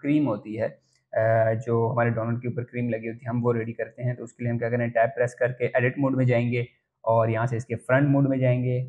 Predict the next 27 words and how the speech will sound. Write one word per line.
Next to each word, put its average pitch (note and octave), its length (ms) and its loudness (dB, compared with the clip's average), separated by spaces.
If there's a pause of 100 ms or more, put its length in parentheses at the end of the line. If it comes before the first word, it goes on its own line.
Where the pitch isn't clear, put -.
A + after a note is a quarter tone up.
(100)
और A2+ 340 0
ये B2+ 80 0
ऊपर C3 220 2
देख B2 140 -2
सकते B2 240 -10
हैं B2+ 120 -6
toggle A#2 300 -2
का A#2+ 120 2
आपको G#2+ 200 -2
option G#2 260 -8
मिलता A2 260 -4
है G#2+ 60 -2
एक्सरे, - 340 -12
ठीक - 320 -14
है। F#3 140 -8 (340)
इसको D3+ 200 0
आपने C#3 220 4
ऑन C3 180 2
कर C3+ 160 4
देना C3 160 0
है B2+ 80 -2
ताकि A#2+ 220 2
आप A#2+ 200 6
दोनों C3 200 2
तरफ B2+ 220 0
की A#2+ 360 -6 (240)
जो A2+ 180 0